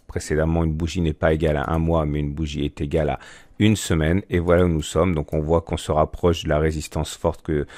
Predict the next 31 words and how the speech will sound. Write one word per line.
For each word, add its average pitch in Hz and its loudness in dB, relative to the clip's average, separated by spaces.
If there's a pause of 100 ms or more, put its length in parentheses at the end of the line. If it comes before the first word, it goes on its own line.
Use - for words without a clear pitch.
(240)
qu'on 80 0
a 80 2
mentionnée 80 0
ici 78 -2
à 76 2
mille 76 -2
trois - -6
cent 73 -8
quatre-vingts, - -6
mille 71 -4
trois - -10
cent 73 -8
quatre-vingt-sept 71 -8
euros. 85 2 (380)
Regardez 85 6
la 80 6
hausse 85 4
parabolique 87 4
est - -8
complètement 85 0
intenable 85 2
à - 0
laquelle 71 -2
on 65 -4
assiste, 87 -6
hein. 67 -4
Il 71 -6
serait, 80 -2 (320)
il 87 -2
serait, 90 4
euh, 80 4